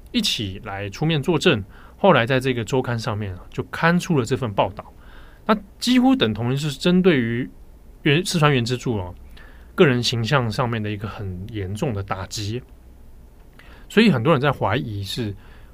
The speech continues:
会不会这一起自杀事件，哦，可能是因为这一份报道，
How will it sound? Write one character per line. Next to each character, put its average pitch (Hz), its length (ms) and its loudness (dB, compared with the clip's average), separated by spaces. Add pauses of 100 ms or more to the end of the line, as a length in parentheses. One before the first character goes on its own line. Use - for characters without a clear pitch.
会 269 180 2
不 135 160 -2
会 147 200 4
这 156 160 -2
一 143 120 -4
起 95 400 -8
自 147 200 -6
杀 110 240 -4
事 107 180 -8
件， 98 260 -6 (480)
哦， 104 160 -10 (180)
可 110 320 0
能 123 220 0
是 143 680 2
因 143 180 2
为 135 100 4
这 120 140 -2
一 117 40 0
份 107 320 -2
报 127 200 0
道， 98 200 -12